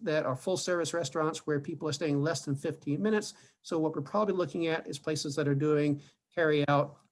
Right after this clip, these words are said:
curbside service only. And finally, if we look at our, at our drinking places, alcohol here, um, notice that we've got several where people are hanging out. The median dwell time at a couple of these locations is more than two hours.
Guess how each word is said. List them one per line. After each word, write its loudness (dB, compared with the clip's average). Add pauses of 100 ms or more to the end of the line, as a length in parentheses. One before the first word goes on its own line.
(100)
curbside 0
service -2
only. -4 (1600)
And -8
finally, 6
if -2
we 0
look -2
at -2
our, 2
at 0
our 0 (300)
drinking 4
places, -4 (360)
alcohol 0
here, 2 (420)
um, 2
notice 2
that 0
we've -4
got 2
several 4
where 2
people -2
are 2
hanging 0
out. 0
The -6
median 2
dwell 0
time -2 (340)
at -2
a -8
couple 2
of 2
these 0
locations -2
is -6
more 2
than 0
two -2
hours. -2